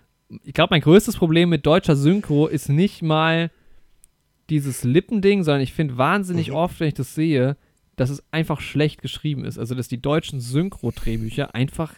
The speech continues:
Speaker 1: nicht funktionieren, so. Das hatte ich bei dem Film
Speaker 2: Ja.
Speaker 1: auch, wo ich mir da manchmal so denk, das sind so Dialoge, so reden keine Menschen, was guck ich hier gerade? Das ist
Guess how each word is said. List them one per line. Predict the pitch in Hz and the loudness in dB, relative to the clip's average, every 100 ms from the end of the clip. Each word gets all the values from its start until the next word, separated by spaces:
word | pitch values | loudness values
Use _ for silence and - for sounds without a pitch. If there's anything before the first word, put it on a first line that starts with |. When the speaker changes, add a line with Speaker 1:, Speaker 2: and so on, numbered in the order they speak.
| - | -6
Speaker 1:
nicht | 123 156 - | -4 -4 -6
funktionieren, | - 143 - 127 131 135 101 107 | -8 -8 -8 -8 -4 -4 -4 -6
so. | 107 107 - - | -8 -10 -12 -20
Das | - | -6
hatte | 127 | -4
ich | 131 | -2
bei | 117 | 0
dem | 139 | 0
Film | 156 170 | 2 2
Speaker 2:
Ja. | |
Speaker 1:
auch, | 143 135 | 2 0
wo | 123 | 0
ich | |
mir | 127 | 0
da | 120 | -2
manchmal | 123 131 139 | -4 -4 -4
so | 120 | -2
denk, | 127 139 | -2 -4
das | - 107 | -8 -12
sind | 123 | -6
so | 131 | -4
Dialoge, | 120 120 120 135 | 0 0 2 0
so | 117 | -2
reden | 113 123 143 131 107 | -2 0 0 -2 -8
keine | - 113 | -8 -6
Menschen, | 117 135 - | -4 -6 -8
was | 104 - | -10 -10
guck | 156 - | -12 -12
ich | 104 | -12
hier | 110 | -12
gerade? | 98 101 | -10 -8
Das | 85 - | -10 -12
ist | - 120 113 - | -14 -14 -14 -16